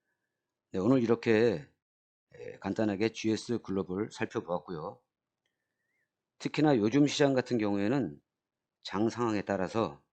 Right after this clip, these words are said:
그때그때 지켜봐야 될 포인트들이 달라지기 때문에요. 지금 시점 이후에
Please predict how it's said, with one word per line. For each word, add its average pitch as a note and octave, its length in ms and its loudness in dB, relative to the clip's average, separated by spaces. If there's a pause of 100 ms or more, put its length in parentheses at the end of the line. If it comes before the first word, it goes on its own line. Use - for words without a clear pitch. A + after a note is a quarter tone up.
(520)
그때그때 A2+ 600 -2
지켜봐야 F2 560 -4
될 D#2+ 340 -6 (120)
포인트들이 G#2+ 480 -2
달라지기 F2+ 520 -6
때문에요. F2 520 -4 (1500)
지금 C#3 260 4
시점 C3+ 360 2
이후에 G#2+ 680 2